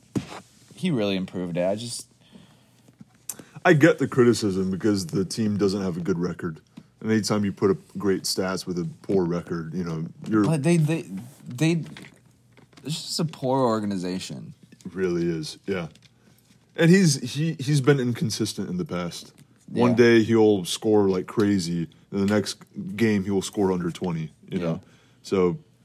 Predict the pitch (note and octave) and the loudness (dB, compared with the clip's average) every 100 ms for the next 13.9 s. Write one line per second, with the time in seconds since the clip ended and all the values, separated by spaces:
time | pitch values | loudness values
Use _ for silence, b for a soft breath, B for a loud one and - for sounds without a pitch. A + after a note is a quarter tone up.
0 | _ _ b b - A#2+ C3 A#2+ A2+ G#2+ | _ _ b b -4 4 6 6 6 2
1 | G2+ F#2+ G2+ E3+ C3+ D#3 - B2 G#2+ D3 | 0 2 4 6 6 6 8 8 6 4
2 | F#3 B2 B2+ F#3 F3+ C#3+ D3+ A#2+ G#2 G2+ | 2 -2 0 2 2 2 0 0 -2 0
3 | A#2 G#2 F#2 F2 A#2+ A2 F#2+ - G#2+ G2 | 0 0 -4 -4 -4 -4 -4 -4 0 4
4 | G#2+ F2+ F#2 A2+ A2+ A#2 A#2+ A#2+ A2 C3 | 4 4 2 0 0 -2 0 0 0 -2
5 | A#2 A#2 G#2+ G#2+ G2+ - A2+ A2+ - A2 | 0 2 2 0 -2 -2 -2 -2 -4 -4
6 | A2 - - E2 G2 A2 A2 G#2 - G#2+ | -4 -6 -10 -8 -4 -2 -2 -4 -6 -6
7 | F#2+ F#2 - - G2+ - F#2 F2+ - - | -4 -6 -8 -10 -8 -6 -6 -6 -14 -20
8 | B B B B B B B _ - G#2 | B B B B B B B _ -4 -2
9 | A2 G#2+ G#2 F#2+ F2+ G2 G2 G2 F#2 F2+ | -2 -2 -2 -2 0 -2 0 -2 0 -4
10 | F#2+ E2 - - F2+ - F#2+ E2 E2 - | -6 -8 -10 -8 -6 -4 -2 -2 -2 -6
11 | F2 D2+ D#2+ F2+ D#2+ - F#2+ G2 F#2 F2 | -6 -6 -4 -4 -4 -4 -6 -4 -4 -2
12 | E2+ E2+ D#2+ D2+ D#2 E2+ D#2 D#2 E2 A#2+ | -4 -6 -8 -10 -8 -8 -6 -8 -2 0
13 | F2+ - b b b - G2+ G2+ G2 | 0 -6 b b b -2 2 2 0